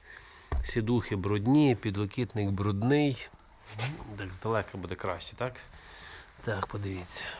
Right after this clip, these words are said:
подивіться, що тут це робить, друзі, це просто. І ніби нічого такого страшного, щоб сказати, що це якесь таке страшне, але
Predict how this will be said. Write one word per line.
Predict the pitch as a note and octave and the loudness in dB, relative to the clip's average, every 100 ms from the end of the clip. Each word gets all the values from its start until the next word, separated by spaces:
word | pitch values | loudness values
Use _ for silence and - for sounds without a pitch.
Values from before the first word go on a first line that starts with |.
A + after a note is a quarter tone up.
| - | -14
подивіться, | G2+ G2 F2+ F2+ - - - - - | -14 -12 -14 -12 -10 -10 -12 -20 -18
що | - - - - G#2 F#2+ - | -12 -8 -6 -6 -6 -8 -12
тут | G2 | -8
це | - | -4
робить, | G#2+ A2 G2 F#2+ | 0 0 0 -4
друзі, | G2+ A2 G2 F#2+ - - | -4 -4 -4 -4 -8 -10
це | - - - | -12 -12 -8
просто. | G#2+ G2 - - - - - - - - - - - - | -6 -6 -10 -14 -18 -18 -18 -16 -14 -14 -14 -14 -16 6
І | E3 | 10
ніби | G3+ A3 F#3+ | 12 12 12
нічого | F#3+ E3 F#3+ | 12 12 12
такого | F3 D3+ E3+ E3+ | 12 10 12 12
страшного, | - D3 - G3+ G#3+ F3 D3 | 10 8 10 12 12 12 12
щоб | - C#3 | 8 4
сказати, | - C3 C#3 B2 | 6 8 8 8
що | A2+ A#2 | 2 2
це | - A#2 | 0 -2
якесь | - A2 | 0 -2
таке | - A2 A2 | -2 -2 -2
страшне, | - A2 - A2 G#2 F#2+ G2+ | -2 -2 0 4 4 4 2
але | G#2 G#2 | 2 2